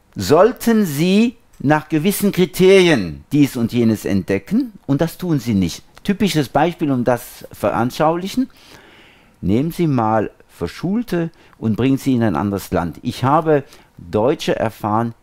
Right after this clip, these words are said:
in England, in englischsprachigen Ländern. Sie waren total gelähmt.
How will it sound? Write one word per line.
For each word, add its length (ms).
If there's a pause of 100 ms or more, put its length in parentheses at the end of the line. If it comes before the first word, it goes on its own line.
(140)
in 360
England, 400
in 120
englischsprachigen 640
Ländern. 360 (240)
Sie 220
waren 200
total 480
gelähmt. 500